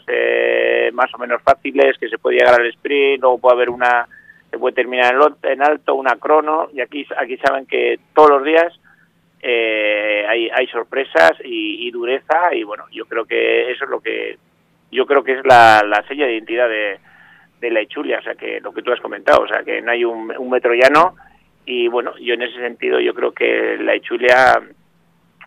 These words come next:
tiene, tiene ya ese formato, y bueno, y la verdad que hay, que hay que seguir manteniéndole, bueno, y luego también la, las circunstancias de,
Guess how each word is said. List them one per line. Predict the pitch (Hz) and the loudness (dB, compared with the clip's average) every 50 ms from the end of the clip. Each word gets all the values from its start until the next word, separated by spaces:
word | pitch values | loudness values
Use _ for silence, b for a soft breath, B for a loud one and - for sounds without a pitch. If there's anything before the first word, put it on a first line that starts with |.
| _ _ _ | _ _ _
tiene, | - 135 135 135 131 131 131 131 143 - | -4 -4 -2 0 0 -2 -2 -2 -6 -8
tiene | 139 147 143 135 | -6 -4 0 2
ya | 139 135 | 2 2
ese | - 139 127 | 2 0 -2
formato, | - 127 120 123 135 147 143 - 170 180 190 | -2 -2 0 2 2 2 2 4 2 2 2
y | 165 | 2
bueno, | 123 123 143 180 156 | -2 -6 -6 -8 -10
y | 120 110 107 | -12 -12 -10
la | 104 104 101 | -10 -8 -8
verdad | 101 104 110 110 | -6 -6 -6 -4
que | 120 123 | -4 -2
hay, | 117 113 110 | -2 -4 -4
que | - - 117 | -4 -6 -6
hay | 107 | -6
que | 117 113 | -8 -10
seguir | - - 117 113 | -10 -10 -10 -8
manteniéndole, | 113 117 113 110 117 113 113 117 123 127 117 | -8 -8 -6 -6 -6 -6 -6 -6 -4 -4 -2
bueno, | 110 113 107 107 | -4 -4 -8 -8
y | 101 | -6
luego | 101 101 101 101 | -4 -4 -4 -4
también | - 104 104 107 104 104 101 | -4 -6 -8 -8 -8 -8 -8
la, | 101 98 - | -8 -4 -2
las | 101 101 - | -2 -4 -4
circunstancias | - - - 101 - - 117 110 - 120 117 110 | -6 -18 -20 -4 0 0 0 2 2 0 2 4
de, | 113 113 110 110 110 107 110 | 4 4 4 4 4 2 0